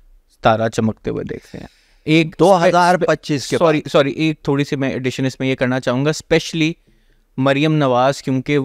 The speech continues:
Speaker 1: एकदम से वो पंजाब की चीफ मिनिस्टर हैं, उनकी सडन एंट्री थी पॉलिटिक्स में, सडन उनका राइज है, और इस वक्त काफ़ी मिक्स्ड रिएक्शंस आ रहे हैं लोगों के उनकी, अ, वज़ीर आलाशिप पे। इसको आप सबको कैसे देखते हैं?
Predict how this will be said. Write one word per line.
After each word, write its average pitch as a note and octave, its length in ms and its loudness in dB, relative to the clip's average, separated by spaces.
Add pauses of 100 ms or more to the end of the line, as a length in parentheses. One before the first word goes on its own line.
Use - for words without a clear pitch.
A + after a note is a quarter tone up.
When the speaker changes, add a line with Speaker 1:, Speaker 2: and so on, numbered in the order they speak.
(140)
Speaker 1:
एकदम C3 360 0
से C3+ 160 0
वो C3+ 120 2
पंजाब A#2+ 320 0
की - 140 -6
चीफ A#2 260 -6
मिनिस्टर B2 440 0
हैं, A#2 400 -2
उनकी A#2+ 520 -4
सडन C3+ 340 0
एंट्री B2 260 -4
थी C3+ 120 -4
पॉलिटिक्स B2 480 -2
में, C3 180 -4 (440)
सडन D3 360 2
उनका C#3+ 280 2
राइज B2+ 360 -2
है, C3+ 140 0
और C#3 200 -4
इस D3+ 200 -8
वक्त D3+ 240 2 (360)
काफ़ी D3+ 260 0
मिक्स्ड E3+ 280 -4
रिएक्शंस C#3 460 0
आ A2+ 120 2
रहे A#2 120 -4
हैं A#2+ 60 0
लोगों A#2 300 0
के C3 200 0
उनकी, A#2+ 560 -2 (180)
अ, - 80 -8
वज़ीर A#2+ 440 0
आलाशिप A2 420 -2
पे। - 80 -16 (540)
इसको - 200 -2
आप C#3 140 6
सबको - 280 -6
कैसे A2 260 -6
देखते - 300 -12
हैं? E3 80 -14